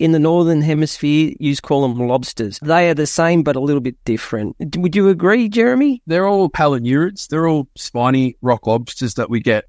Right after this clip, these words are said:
Speaker 2: on this part of the coast. But yeah, there's, there's definitely some, some key differences between the southern species we get down here and, and the more colourful, um, tropicals up north.
Speaker 1: And could you tell us a, a,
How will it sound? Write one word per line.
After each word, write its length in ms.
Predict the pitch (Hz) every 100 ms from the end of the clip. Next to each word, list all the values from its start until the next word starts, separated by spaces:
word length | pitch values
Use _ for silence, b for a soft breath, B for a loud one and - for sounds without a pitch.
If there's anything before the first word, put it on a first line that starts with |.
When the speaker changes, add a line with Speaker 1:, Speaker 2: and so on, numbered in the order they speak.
| -
Speaker 2:
on 160 | 113
this 140 | 117 -
part 260 | 127 117
of 60 | 107
the 80 | 107
coast. 440 | 113 110 131 - 117
But 180 | 113
yeah, 180 | 123 117
there's, 320 | 107 120 - -
there's 220 | 123 -
definitely 520 | 151 131 123 120 113
some, 420 | - 113 110 107
some 240 | - 113 107
key 220 | 127 110
differences 680 | 101 110 113 - - 104 -
between 540 | 107 - 104 101 101
the 100 | 101
southern 380 | - 113 110 101
species 320 | - 101 101 - 101 95 - -
we 120 | 110 104
get 200 | 107 -
down 240 | 98 98
here 320 | 101 101 98
and, 200 | 95 98
and 180 | 110 95
the 40 | 101
more 220 | 101 90
colourful, 640 | - 92 95 - 95 92 -
um, 300 | 101 92 87 -
tropicals 480 | - 87 87 98 87
up 160 | -
north. 320 | 92 85 85 - _ -
Speaker 1:
And 160 | 202 190
could 160 | 202
you 60 | 214
tell 320 | - 240 311
us 180 | 285 247
a, 240 | 220 180 160
a, 160 | 175